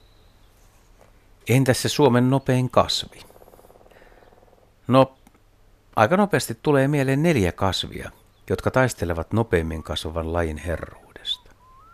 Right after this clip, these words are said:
Ja mitäs ne sitten ovat? Ahvenvita, onko tuttu? Humala, järviruoko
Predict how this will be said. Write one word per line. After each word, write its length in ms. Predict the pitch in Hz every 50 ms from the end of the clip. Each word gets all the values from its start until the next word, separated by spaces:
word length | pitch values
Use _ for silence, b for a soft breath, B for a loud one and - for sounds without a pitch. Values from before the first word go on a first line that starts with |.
| 1077 1077 _ _ _ _ _ _ _ _ _ _ _ _ _ _ - -
Ja 60 | -
mitäs 280 | 95 92 - 90 - -
ne 100 | 87 78
sitten 260 | - - - 95 95
ovat? 360 | 90 73 - - - - - - - - - _ - _ _ _ _ _ _ - - _ _ _ _ _ -
Ahvenvita, 720 | 123 131 127 120 120 117 110 110 107 113 110 - 110 107 - _ _ _ _ _ _ _ _ _ _ _ _ _ -
onko 200 | 87 85 82 -
tuttu? 500 | - - 101 101 - - - 110 - - _ - - - - _ _ _ - -
Humala, 480 | 120 120 127 123 107 101 104 101 - _ _ _ _ _ _ - _ _ _ _ _ _ _ _ _ _ _ _ - -
järviruoko 800 | 98 104 107 104 98 92 90 92 90 87 85 - - 92 85